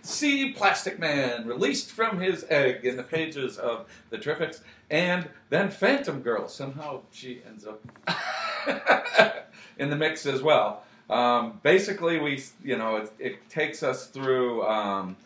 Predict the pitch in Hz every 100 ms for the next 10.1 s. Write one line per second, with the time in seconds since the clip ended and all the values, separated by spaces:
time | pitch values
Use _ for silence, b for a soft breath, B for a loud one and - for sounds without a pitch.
0 | B B B B - 180 170 160 139 -
1 | 139 120 113 113 - - 139 127 107 120
2 | 104 101 95 92 87 82 - 82 78 -
3 | 92 92 92 - 85 85 80 - 85 85
4 | 87 78 - - 78 - - - - -
5 | 95 92 104 104 92 82 87 90 87 82
6 | 82 - 82 85 87 90 92 90 82 80
7 | - B B - 101 95 - 110 104 98
8 | - - 131 113 101 - 113 101 98 95
9 | 98 110 135 131 - 113 104 92 107 104
10 | 92